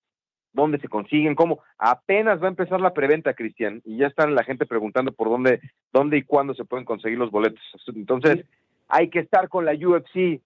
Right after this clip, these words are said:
Speaker 1: no con la mentira del boxeo mexicano, no te preocupes.
Speaker 2: Quince de enero arranca lo que es, eh, la venta de boletos para el U F C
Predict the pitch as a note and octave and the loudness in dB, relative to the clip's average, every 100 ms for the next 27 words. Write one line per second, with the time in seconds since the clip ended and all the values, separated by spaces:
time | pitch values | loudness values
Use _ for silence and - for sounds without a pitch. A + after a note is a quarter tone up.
0 | _ - E3 E3 E3+ D3+ C3+ A#2 A#2+ C3 | _ -2 -2 2 2 2 0 0 0 0
1 | C3 B2+ D#3+ D3+ B2+ A#2+ - D#3 D3 C3+ | -2 2 4 4 2 -2 -2 2 2 2
2 | A#2+ A#2 - B2+ A#2 A#2+ C3 C3 B2+ C3+ | -2 -8 -8 -6 -4 -4 -2 -2 -2 0
3 | G2+ F2+ _ _ _ _ _ _ _ _ | -2 -4 _ _ _ _ _ _ _ _
4 | _ C#3 D#3 D3+ E3+ D#3 C#3 B2+ A#2 A#2 | _ 0 2 2 4 4 4 2 2 0
5 | A#2+ C#3 D3 C3+ C#3 C3+ D3 C#3 A#2 A2 | 0 2 4 2 0 0 0 2 0 -2
6 | A#2+ B2 - C3+ B2 A2+ G#2 G2 G2 G#2 | -2 -4 -2 0 2 2 0 -2 0 2
7 | G2+ A#2 B2 A#2+ G#2+ A2+ A2+ A#2 - G#2+ | 2 2 2 4 4 2 0 -2 0 0
8 | G2+ A2+ A2+ A2 - A#2 A#2 | 2 0 0 -2 -4 -4 -4